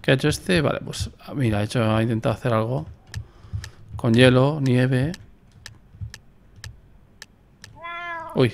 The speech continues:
no me da tiempo a votar. Este, bueno, mira, este ha hecho aquí una pasarela. Eso bien, pero no parece mucho castillo.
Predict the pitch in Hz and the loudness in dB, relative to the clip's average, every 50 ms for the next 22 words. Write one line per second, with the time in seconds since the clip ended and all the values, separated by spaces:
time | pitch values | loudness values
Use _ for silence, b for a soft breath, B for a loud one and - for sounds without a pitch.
0 | - - 156 139 120 110 107 117 107 104 107 95 92 - - - - - - - | -4 -6 -4 -2 -2 -2 -2 -2 -2 -2 -2 -2 -2 -4 -6 -10 -16 -20 -20 -20
1 | - - - - B B B B B B B B B - - - - - - - | -20 -20 -16 -14 B B B B B B B B B -18 -20 -20 -20 -10 0 2
2 | 180 185 185 - - - 117 110 135 180 180 147 127 135 170 185 160 151 139 120 | 4 4 4 0 0 0 0 4 6 6 8 8 8 6 4 2 2 2 2 2
3 | 113 117 113 120 117 - - - 117 113 113 110 - - 117 120 117 113 110 107 | 2 2 0 0 -2 -4 -2 0 0 0 0 -2 -4 -6 -6 -4 -4 -2 -2 0
4 | 110 113 113 113 113 110 - - 113 - - 151 160 175 175 175 165 165 165 165 | 0 0 0 0 0 -2 -2 -4 -4 -2 -2 0 2 2 2 4 2 2 2 0
5 | 165 165 160 165 160 - - - B B B B B B B B B B B B | 0 0 0 0 -2 -6 -10 -18 B B B B B B B B B B B B
6 | B B B B B B B B B B B B B B - 135 - 170 165 175 | B B B B B B B B B B B B B B -2 2 4 8 10 12
7 | 180 175 165 170 175 - 131 127 131 156 170 175 147 127 - - 123 117 113 113 | 12 12 10 8 8 6 6 6 6 6 6 6 4 4 4 6 6 6 8 8
8 | 110 113 110 113 110 107 - 123 110 - 185 - - - - 185 165 135 110 95 | 6 6 6 6 4 2 2 0 -2 -2 -4 -4 -6 -2 2 2 4 4 4 2
9 | 87 71 71 69 - 67 - | 0 0 -2 -4 -4 -6 -6